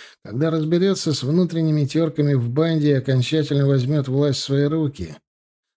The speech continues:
Лапу на те деньги, что были у Седова, Косой уже наложил, но сейчас ему самому предстояло немало расходов. Как минимум, нужно было содержать своих людей, а многие из тех коммерсов,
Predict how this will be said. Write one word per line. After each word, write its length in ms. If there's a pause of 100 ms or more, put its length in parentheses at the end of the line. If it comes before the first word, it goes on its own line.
Лапу 380
на 140
те 120
деньги, 340
что 200
были 200
у 80
Седова, 480
Косой 440
уже 140
наложил, 720 (280)
но 100
сейчас 440
ему 160
самому 460
предстояло 640
немало 440
расходов. 720 (300)
Как 160
минимум, 480
нужно 280
было 200
содержать 640
своих 500
людей, 460
а 60
многие 420
из 120
тех 220
коммерсов, 680